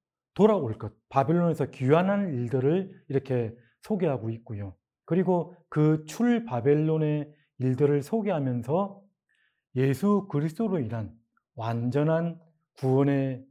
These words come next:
길들을 함께, 어, 소개하고 있습니다. 그래서 이 말씀들이 현재의 상황, 또 바벨론 때의 상황, 돌아올 때의 상황, 또 예수 그리스도의 초림과 재림의 상황들을 다 한꺼번에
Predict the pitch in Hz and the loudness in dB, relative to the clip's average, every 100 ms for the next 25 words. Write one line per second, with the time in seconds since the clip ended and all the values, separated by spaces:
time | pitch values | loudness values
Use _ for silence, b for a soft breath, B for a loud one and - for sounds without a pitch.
0 | _ - 220 214 175 180 190 - _ - | _ 0 2 4 2 0 -4 -8 _ -8
1 | 220 254 254 170 117 - 107 - 151 135 | 0 0 2 0 0 -6 -10 -8 -4 -4
2 | 113 107 131 123 95 - 104 92 - _ | -4 -8 -10 -10 -12 -12 -12 -12 -20 _
3 | _ - 190 190 170 - B B B 147 | _ -4 -2 0 -2 -4 B B B -6
4 | 139 110 - 147 143 135 151 160 - _ | -2 -2 -2 -2 0 0 -2 -6 -16 _
5 | _ - 127 123 135 135 131 123 127 131 | _ -6 -2 0 2 0 -2 -6 -4 -6
6 | 127 - _ 139 127 117 123 131 139 139 | -10 -20 _ -4 -4 -2 0 2 0 -2
7 | 139 127 131 131 131 135 b b - 160 | -4 -2 -2 -4 -4 -8 b b 0 4
8 | 175 143 - 143 131 123 127 131 131 b | 4 2 0 0 0 -2 -2 -4 -6 b
9 | b b 147 120 127 127 180 170 151 175 | b b -4 0 0 0 -2 -2 -2 -2
10 | 156 151 151 b b - 220 196 170 156 | 0 0 -2 b b -4 0 0 0 0
11 | 151 147 - 120 151 190 190 165 160 143 | -2 -2 -4 -2 0 0 -2 -4 -2 2
12 | 139 175 185 B B B - 131 147 - | 2 2 -2 B B B 0 2 2 0
13 | 175 240 226 196 107 | -2 0 0 0 -4